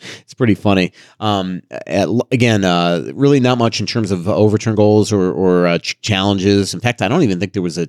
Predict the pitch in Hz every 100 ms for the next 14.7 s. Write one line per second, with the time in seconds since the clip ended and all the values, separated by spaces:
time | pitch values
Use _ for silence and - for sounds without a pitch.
0 | - - - 131 135 113 90 - 87 85
1 | - 90 - 80 76 87 - 98 85 82
2 | - - _ 107 101 - - 151 151 147
3 | 123 110 - - 123 120 113 107 101 -
4 | 107 107 107 95 107 117 - 92 92 87
5 | 113 110 - 95 95 92 92 95 90 95
6 | - 95 95 90 - - - 117 113 98
7 | 87 101 95 98 90 95 95 - 90 87
8 | - 110 104 92 78 - - _ 87 85
9 | 82 82 80 - 92 87 80 - 143 -
10 | 107 110 101 - - - _ _ 82 85
11 | 82 80 76 82 - 101 - 104 101 98
12 | - 107 98 101 87 - 95 95 92 -
13 | 92 92 90 90 90 87 85 87 87 82
14 | 85 80 - 101 92 87 87